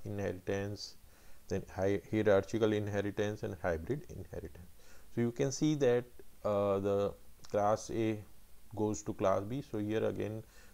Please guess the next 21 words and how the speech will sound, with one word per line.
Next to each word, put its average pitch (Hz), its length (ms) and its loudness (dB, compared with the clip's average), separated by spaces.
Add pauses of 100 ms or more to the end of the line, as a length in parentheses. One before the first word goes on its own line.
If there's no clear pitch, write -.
(120)
there 101 180 2
are 98 200 4
three 113 180 0 (100)
levels. 123 560 -6
Okay, 120 300 -6 (120)
then 107 320 -4 (220)
again 110 340 -2
here 110 300 2 (340)
class 110 340 4
C 117 120 -2
contains 104 420 -2 (180)
class 101 380 4
A 107 160 0
and 107 200 -4
class 92 420 2
B. 131 240 -2 (360)
Okay, 180 200 -8 (960)
the 90 100 -4
features 98 440 0
related 92 400 -4
to, 107 180 -6